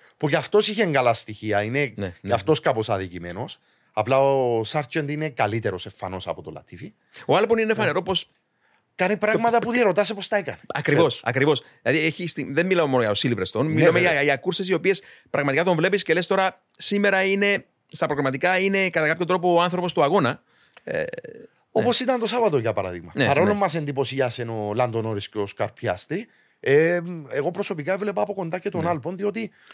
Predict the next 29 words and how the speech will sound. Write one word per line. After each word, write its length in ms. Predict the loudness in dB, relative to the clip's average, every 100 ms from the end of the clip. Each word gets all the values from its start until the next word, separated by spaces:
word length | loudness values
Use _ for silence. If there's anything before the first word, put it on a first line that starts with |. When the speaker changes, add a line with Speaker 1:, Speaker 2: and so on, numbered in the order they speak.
| -20 _
Speaker 1:
τον 140 | -2
βλέπαμε 360 | 0 0 2 0
να 100 | 0
έρχεται 300 | 0 0 2
δεύτερος, 360 | 2 0 -4 -4
να 80 |
έρχεται 280 | -6 -4 -2
Speaker 2:
Ναι. 60 | -2
Speaker 1:
τρίτος, 560 | -4 -4 -6 -6 -12
στα 380 | -6 -2 -2 -2 -6
free 220 | -12 -8
practice 240 | -10 -8 -14
και 60 | -14
αυτά. 300 | -10 -10 -10 _ _ _ _
Και 140 | _ 2
λες, 360 | 2 2 -2
ο 220 | -8 -6 -6
άνθρωπος 360 | -4 -6 -4
κάνει, 420 | -4 -4 -4 -6 -6
όχι 240 | -6 -4 -4
decent 220 | -2 -2 -2
δουλειά, 300 | -2 -4 -4
κάνει 180 | -4
εξαιρετική 500 | -2 -2 -2 -4 -6
δουλειά, 360 | -10 -10 -10 -12
αν 100 | -10
εκεί 160 | -12 -12
που 120 | -10
είναι. 220 | -10 -10